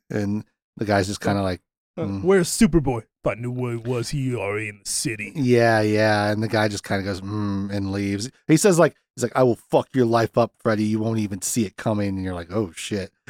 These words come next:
Speaker 1: Uh, and that's sort of, uh, oh, actually, no, we, uh, he's back home talking to Leota. We, we've seen, like, various bits of, like,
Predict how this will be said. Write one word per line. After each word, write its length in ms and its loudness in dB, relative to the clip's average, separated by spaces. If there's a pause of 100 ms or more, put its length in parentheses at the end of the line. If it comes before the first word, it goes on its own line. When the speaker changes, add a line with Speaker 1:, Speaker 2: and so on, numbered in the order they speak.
(280)
Speaker 1:
Uh, 360 0
and 180 2
that's 320 2
sort 360 0
of, 200 -2
uh, 380 0
oh, 60 4
actually, 320 4
no, 260 4
we, 260 4
uh, 260 0 (560)
he's 160 0
back 280 2
home 300 4
talking 320 2
to 60 0
Leota. 580 2 (200)
We, 100 6
we've 280 2
seen, 220 4
like, 180 2
various 400 2
bits 240 0
of, 100 2
like, 160 0